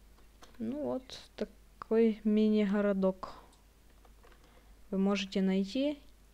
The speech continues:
и спокойно жить здесь. И запомните подсказку, что городки в основном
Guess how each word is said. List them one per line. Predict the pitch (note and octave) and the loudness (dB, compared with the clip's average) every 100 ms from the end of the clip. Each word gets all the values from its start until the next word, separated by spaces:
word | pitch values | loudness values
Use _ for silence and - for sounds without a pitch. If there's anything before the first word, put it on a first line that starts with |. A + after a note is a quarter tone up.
| - | -12
и | F4+ F4 - | -10 -10 -12
спокойно | - G3 F#3+ A3 G#3+ G3 | -10 -6 0 2 2 2
жить | F#3+ F3 | 0 -2
здесь. | F3 F3 - - - - - - - | -4 -8 -10 -18 -20 -20 -20 -20 -4
И | A#3 | 0
запомните | A3 G#3+ G#3+ G3+ F#3+ G3 | 4 4 4 4 0 0
подсказку, | G3 G3 - C#4+ D4 - C4+ C4+ C4 - - - - - - - - - - - - - - - - - - - - | -2 -2 2 4 4 0 -2 -2 -4 -10 -20 -20 -20 -20 -20 -20 -20 -20 -20 -20 -20 -20 -20 -20 -20 -20 -20 -20 -14
что | - - G3+ | -12 -2 0
городки | G3 G3+ G3+ - - D4+ C#4+ | 2 2 0 -2 -2 0 0
в | G3 | 0
основном | G3 G3+ G3 G3+ A3+ B3+ | 0 0 0 2 2 0